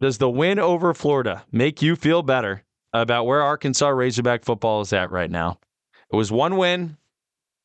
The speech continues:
It took a Florida missed kick at the end of the game. There's no question to help you get to where you wanted to go. But I'll ask you right now, are you feeling better about Razorback football this week? Thirty percent of folks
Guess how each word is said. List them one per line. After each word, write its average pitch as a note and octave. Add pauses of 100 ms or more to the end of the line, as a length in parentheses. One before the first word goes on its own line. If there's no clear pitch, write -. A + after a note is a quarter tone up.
It G#2+
took C#3
a A#2+
Florida E3
missed D#3+
kick F3
at D#3
the A#2+
end C#3
of E3+
the F3+
game. F3
There's A#2+
no D3+
question C#3 (540)
to A#2+
help C#3
you C#3+
get D#3+
to D#3
where D#3+
you D3+
wanted D3+
to -
go. D3
But A#2+
I'll A#2+
ask C#3
you B2+
right C3
now, D3 (560)
are A#2+
you A#2
feeling F#3
better B2+ (400)
about A#2+
Razorback C3
football A2
this G2
week? F#2 (800)
Thirty G3+ (120)
percent E3+
of C#3
folks C3